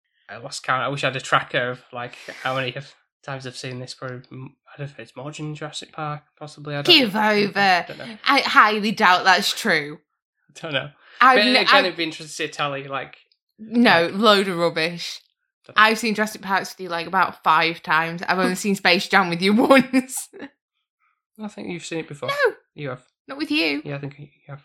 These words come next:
Speaker 2: Well, why were we reviewing it then? <laughs> I'm pretty sure we hadn't seen it together. I don't remember it. <laughs> What is wrong
Speaker 1: That
Speaker 2: with me? I'm like a
Speaker 1: doesn't
Speaker 2: little goldfish.
Speaker 1: Yeah.
Speaker 2: Blah, blah, blah, blah. Just one thing, then gone round a circle.
Speaker 1: Yeah.
Speaker 2: Forgot it completely. <laughs>
Speaker 1: Yeah. Would have been a while ago,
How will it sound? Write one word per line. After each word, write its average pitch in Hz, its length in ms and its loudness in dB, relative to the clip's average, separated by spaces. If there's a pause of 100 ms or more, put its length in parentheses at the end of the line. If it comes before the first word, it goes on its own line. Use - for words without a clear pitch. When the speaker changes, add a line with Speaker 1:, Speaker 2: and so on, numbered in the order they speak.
(200)
Speaker 2:
Well, 247 100 -4
why 240 220 4
were 247 80 -2
we 254 140 -2
reviewing 226 500 -6
it 208 100 -10
then? - 280 -12 (260)
<laughs> 285 720 0 (1040)
I'm 392 200 6
pretty 339 200 -2
sure 320 140 -4
we 285 80 -2
hadn't 233 200 0
seen 202 200 -8
it 202 80 -14
together. 185 340 -14
I 226 140 -6
don't 214 160 -10
remember 185 380 -8
it. - 120 -10 (760)
<laughs> - 40 -20 (420)
What 466 220 8
is 381 80 -6
wrong 370 100 4
Speaker 1:
That 480 80 2
Speaker 2:
with 440 60 2
me? 427 100 2
I'm 392 80 0
like 427 120 2
a - 20 -8
Speaker 1:
doesn't 403 80 6
Speaker 2:
little 285 200 6
goldfish. 294 400 2 (120)
Speaker 1:
Yeah. - 200 -12
Speaker 2:
Blah, 294 180 2
blah, 285 240 2
blah, 269 240 0
blah. 233 240 0
Just 214 180 -6
one 208 160 -2
thing, 214 240 0
then 196 120 -2
gone 214 200 0
round 202 160 4
a - 20 -4
circle. 202 280 -4
Speaker 1:
Yeah. 147 60 0
Speaker 2:
Forgot 311 440 -2
it 277 160 -2
completely. 269 800 2
<laughs> - 460 -10
Speaker 1:
Yeah. 294 60 4 (480)
Would 165 100 -12
have 160 80 -8
been 147 120 -4
a 127 40 -6
while 131 220 -4
ago, 120 300 -8